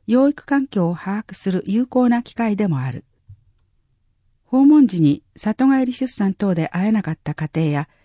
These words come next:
健診未受診者への対応は。答え。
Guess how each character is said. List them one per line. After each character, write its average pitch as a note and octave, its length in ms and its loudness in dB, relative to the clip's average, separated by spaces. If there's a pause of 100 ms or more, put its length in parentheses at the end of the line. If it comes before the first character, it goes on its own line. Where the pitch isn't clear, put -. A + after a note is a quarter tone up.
(260)
健 C#4 240 2
診 B3 300 2
未 A3+ 80 2
受 B3+ 120 -2
診 C4+ 220 2
者 F#3+ 180 -2
へ D#3+ 120 2
の C#3 160 0 (100)
対 G3 280 -2
応 F3 200 0
は。 C#3+ 160 -6 (1300)
答 G#3 280 -2
え。 - 200 -6